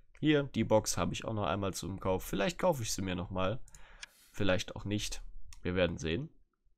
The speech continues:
So viel ist gesagt. Der Support von diesem Spiel, auch wenn jetzt Osterzeit ist,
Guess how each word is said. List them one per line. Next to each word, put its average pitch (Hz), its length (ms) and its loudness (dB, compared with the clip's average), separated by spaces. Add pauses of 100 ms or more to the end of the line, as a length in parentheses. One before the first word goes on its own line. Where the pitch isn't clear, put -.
(800)
So 147 140 4
viel 156 140 4
ist - 180 2
gesagt. 101 440 4
Der 113 60 2
Support 143 440 10
von - 160 4
diesem 151 260 0
Spiel, 135 340 2
auch 110 200 2
wenn 117 120 2
jetzt 123 200 0
Osterzeit 110 640 0
ist, - 320 -2